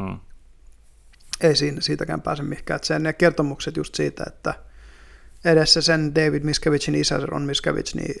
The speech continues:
Speaker 2: ei sekään saanut kun tyyliin. Silläkin on tosi valvottua se, että kun se kävi jossain missä tahansa.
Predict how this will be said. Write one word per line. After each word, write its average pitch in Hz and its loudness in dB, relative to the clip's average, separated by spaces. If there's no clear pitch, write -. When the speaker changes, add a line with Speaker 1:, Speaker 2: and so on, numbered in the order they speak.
Speaker 2:
ei 160 0
sekään 151 0
saanut 147 -2
kun 151 -4
tyyliin. - -8
Silläkin 151 2
on 147 0
tosi 151 4
valvottua 139 -2
se, 139 -8
että - -10
kun - -10
se 135 -10
kävi - -8
jossain - -8
missä - -8
tahansa. - -10